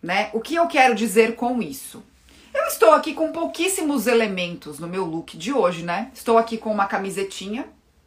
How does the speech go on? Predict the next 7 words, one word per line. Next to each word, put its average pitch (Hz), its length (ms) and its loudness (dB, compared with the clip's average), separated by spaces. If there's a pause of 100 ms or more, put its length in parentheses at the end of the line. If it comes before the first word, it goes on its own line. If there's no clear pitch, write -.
(160)
de 208 420 -8
malha. 175 560 -2 (1000)
Estou 330 400 6
aqui 233 560 0
com 170 500 0 (1600)
uma 233 240 6
jaqueta 220 680 0